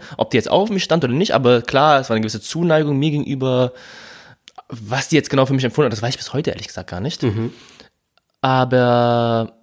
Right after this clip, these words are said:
Speaker 1: dann kam das irgendwie schon mit, was weiß ich, fünfzehn, sechzehn und sowas auf Klassenfahrt, die war ein bisschen angeschwipst und die hatte mit meinem besten Freund die haben sich mal geküsst.
Speaker 2: Oh, oh, oh, oh.
Speaker 1: Nix Wildes.
Speaker 2: Okay.
Speaker 1: Er kam auch zu mir und sowas. „Ey“,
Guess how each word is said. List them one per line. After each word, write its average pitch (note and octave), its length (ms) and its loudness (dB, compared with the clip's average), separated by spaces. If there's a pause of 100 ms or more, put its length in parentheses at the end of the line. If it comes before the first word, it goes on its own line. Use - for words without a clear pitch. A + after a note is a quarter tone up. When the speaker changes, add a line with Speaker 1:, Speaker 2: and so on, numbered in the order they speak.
(800)
Speaker 1:
dann D3 140 0
kam G3+ 260 2
das F3 160 2
irgendwie F3 640 0
schon C3 360 0
mit, - 120 -6 (340)
was - 140 -8
weiß B2 80 -4
ich, - 60 -10
fünfzehn, C#3+ 280 -2
sechzehn D#3 280 0
und C#3+ 40 0
sowas C#3+ 260 2
auf - 140 -4
Klassenfahrt, B2+ 680 0
die A2+ 60 -2
war A2 60 2
ein A2 60 0
bisschen - 160 -10
angeschwipst E3 600 -4 (380)
und A#2 160 0
die C3 40 0
hatte C#3 120 2
mit C3+ 80 0
meinem A#2 380 2
besten C3 260 -2
Freund - 560 -2 (260)
die B2+ 100 -6
haben A#2+ 40 -2
sich A#2+ 80 -4
mal B2 100 2
geküsst. - 460 -6
Speaker 2:
Oh, E2 360 -8
oh, G2+ 60 -12
oh, G2 140 -10
oh. E2 360 -14
Speaker 1:
Nix C3 200 -2
Wildes. E3 520 2
Speaker 2:
Okay. A#2+ 180 -6
Speaker 1:
Er B2 60 0
kam D#3+ 120 2
auch E3+ 60 0
zu - 220 -4
mir C#3+ 180 0
und E3 80 -2
sowas. D3 240 2
„Ey“, A#2+ 480 -2